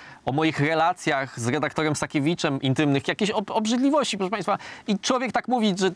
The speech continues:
normalnie, wiecie, ludzie, którzy mają twarz publiczną, mówią, "a tam hejterzy, to w ogóle mnie..."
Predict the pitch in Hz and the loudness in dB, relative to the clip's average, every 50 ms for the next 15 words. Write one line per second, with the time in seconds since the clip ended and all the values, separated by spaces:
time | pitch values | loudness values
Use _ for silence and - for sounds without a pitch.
0 | 202 160 160 190 185 185 208 202 208 196 180 156 170 165 - 123 110 - - 120 | -2 -2 0 2 2 2 2 2 2 2 2 2 2 2 0 0 -4 -4 -2 0
1 | 139 156 156 151 135 - - 131 131 131 127 127 131 131 127 123 117 - - 143 | 2 2 2 2 -2 -2 -2 0 0 0 0 0 -2 0 0 -2 -2 -2 -4 -4
2 | - - 139 113 120 139 - - 123 117 123 156 208 240 247 240 226 220 - 196 | -2 0 0 2 2 0 0 0 0 2 2 2 2 4 4 2 2 0 0 -4
3 | 180 - - 185 185 180 170 - 185 175 175 170 170 151 151 156 156 147 127 135 | -4 -2 -4 -2 -2 -2 0 2 2 4 4 4 4 2 2 4 4 2 2 0
4 | - 156 156 156 143 143 143 143 151 151 143 139 139 139 | 0 0 0 2 2 2 2 2 2 2 2 0 0 -2